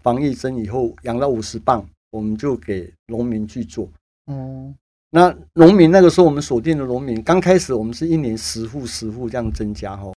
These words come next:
Speaker 1: 很多国外的组织说要帮他，帮到后来他，他欠了一屁股债。
Speaker 2: 嗯。
Speaker 1: 然后我们是，是有赏的，不是无赏的。
Speaker 2: 有赏的。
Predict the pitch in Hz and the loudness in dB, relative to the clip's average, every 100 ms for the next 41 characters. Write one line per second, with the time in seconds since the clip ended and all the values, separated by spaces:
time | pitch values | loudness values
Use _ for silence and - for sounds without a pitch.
0 | - 135 127 160 160 - _ 135 139 151 | -6 -4 2 4 4 0 _ 0 4 4
1 | 139 - 110 - 135 143 - 160 156 151 | 4 -4 -10 -8 -12 -12 -2 6 6 6
2 | 147 147 147 151 151 147 131 143 113 117 | 2 2 0 2 4 4 4 2 2 -2
3 | - _ _ - 135 160 131 120 123 127 | -8 _ _ -12 -6 -4 -2 -4 -6 -12
4 | 104 - 117 101 151 117 - - - 180 | -12 -8 -6 -2 -2 -2 -16 -4 6 6
5 | 151 139 156 151 180 175 180 - - 180 | 6 4 2 0 4 4 4 -4 0 2
6 | 175 139 131 151 135 92 92 87 - _ | 2 2 2 0 -2 -4 -8 -20 -20 _
7 | 127 120 147 113 113 147 202 240 165 113 | -16 -10 -10 -10 0 4 6 6 4 2
8 | 104 113 | -4 -10